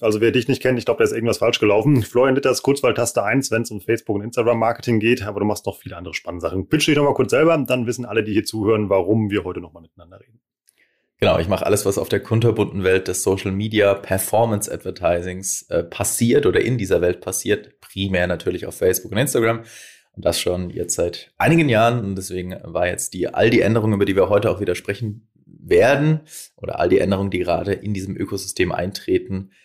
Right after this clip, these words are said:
Speaker 2: ähm, spannend zu beobachten. Ähm, da gab's ja in der Vergangenheit schon viele Änderungen, aber jetzt eben diese große Änderung, ähm, ist ganz spannend zu diskutieren. Deswegen, let's go.
Speaker 1: Dann starten wir mal rein. Wir machen ja heute ein, ähm, ja, eigentlich ein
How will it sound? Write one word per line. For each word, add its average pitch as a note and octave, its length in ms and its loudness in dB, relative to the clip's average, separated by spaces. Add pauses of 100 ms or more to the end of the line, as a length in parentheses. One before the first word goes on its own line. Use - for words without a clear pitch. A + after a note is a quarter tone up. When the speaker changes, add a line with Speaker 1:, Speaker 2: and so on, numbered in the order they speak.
(280)
Speaker 2:
ähm, F2 560 2
spannend B2 480 2
zu B2+ 160 2
beobachten. G2 800 0 (100)
Ähm, F2+ 420 -8
da E2+ 140 0
gab's F#2+ 200 0
ja - 40 0
in F#2+ 40 0
der F#2 80 -2
Vergangenheit F2+ 360 -4
schon E2+ 120 -8
viele D3+ 200 4
Änderungen, A2 420 0
aber E2+ 140 -12
jetzt E2+ 240 -4
eben - 160 -16
diese E2 160 -16
große F#2+ 320 0
Änderung, F#2 520 -12 (100)
ähm, E2+ 400 -18 (280)
ist - 120 -10
ganz C3+ 180 0
spannend A2 380 2
zu - 80 -2
diskutieren. - 500 -2
Deswegen, C3+ 520 -4 (800)
let's A2+ 180 4
go. D3+ 260 2 (1040)
Speaker 1:
Dann D#3+ 160 2
starten D#3 320 -2
wir D3+ 60 4
mal C#3+ 180 4
rein. C#3 140 4
Wir A#2+ 80 0
machen D3 160 2
ja C3+ 80 2
heute C3+ 260 2
ein, A2+ 260 0
ähm, A2 240 -2
ja, G#2 120 0
eigentlich G#2 280 -4
ein G#2 280 -8